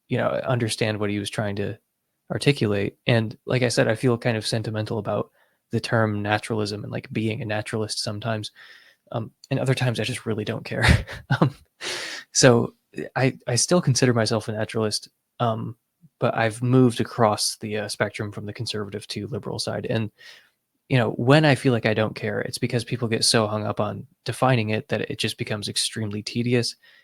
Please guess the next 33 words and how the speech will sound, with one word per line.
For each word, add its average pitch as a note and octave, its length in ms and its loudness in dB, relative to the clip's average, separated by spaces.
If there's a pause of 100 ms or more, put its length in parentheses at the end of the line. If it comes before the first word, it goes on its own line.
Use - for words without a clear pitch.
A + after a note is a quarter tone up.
(120)
And A#2 100 -2
I G#2+ 60 -4
think A#2 180 -2
that - 160 -4
when, A#2 160 -2 (140)
I, G#2 140 2
I G#2+ 120 2
don't B2 180 4
think C3+ 120 2
our A#2+ 100 4
concepts - 800 -2 (540)
have A2 240 -2
sharp - 380 0
lines G#2 600 0 (300)
dividing G#2 380 0
them G2+ 140 -4
up, G2+ 200 -6 (560)
you A#2+ 100 -2
know, G#2+ 100 -4
so B2 200 2
I, A2 220 0
I A2+ 100 0
just A2+ 240 0
don't A2+ 280 0
think - 220 -4
that G#2+ 100 -2
it A#2+ 100 -4
matters G#2+ 500 0
that A#2 100 -4
we G2+ 100 -2
can't - 280 -4
really G#2+ 340 -2 (380)
identify G#2+ 720 0